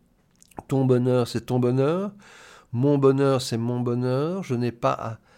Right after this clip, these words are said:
à te, à t'obliger à quoi que ce soit. Personne n'a à m'obliger à quoi que ce soit.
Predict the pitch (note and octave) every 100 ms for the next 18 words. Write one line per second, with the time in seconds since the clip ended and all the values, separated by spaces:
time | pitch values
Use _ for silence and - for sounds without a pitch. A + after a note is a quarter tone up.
0 | _ _ _ - A2+ - - A2 A2+ -
1 | G2+ - C3+ C3+ C3 C#3+ C3 C3+ B2+ -
2 | - C3 C#3 D#3 - - D#3+ D3 C3+ B2+
3 | G#2+ G#2 A#2+ C#3 C#3+ C3 A#2+ B2+ B2 -
4 | B2+ - A#2+ - C#3+ G#3+